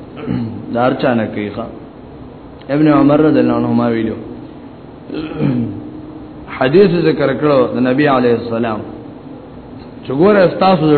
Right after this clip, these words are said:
ټولو نه به تپوس کیږي، ښه. کلکم راعین، وكلكم مسؤول عن رعيته.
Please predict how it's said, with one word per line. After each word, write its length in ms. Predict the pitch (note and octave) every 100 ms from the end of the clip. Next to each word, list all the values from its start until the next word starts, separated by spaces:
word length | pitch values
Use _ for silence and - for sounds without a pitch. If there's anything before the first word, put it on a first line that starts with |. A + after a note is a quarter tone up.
| D3
ټولو 200 | A3 G#3
نه 120 | F3
به 100 | D3+
تپوس 420 | D3 C3 C#3+ C3 -
کیږي، 340 | B2+ A#2 A2+
ښه. 160 | B2+ C#3+ - - - - - - - - - - - - - -
کلکم 560 | D#3+ G3+ G3 F3+ F3
راعین، 440 | D#3+ D3+ C#3+ C3+ A#2 F#2+ - - - - - - -
وكلكم 680 | B2 G#3 A3 G#3 F#3+ F3 E3+
مسؤول 640 | D3+ D3+ D3+ F3 E3+ D3+
عن 200 | A2+ A#2+ C3+
رعيته. 680 | B2+ B2 C#3 B2 - G#2+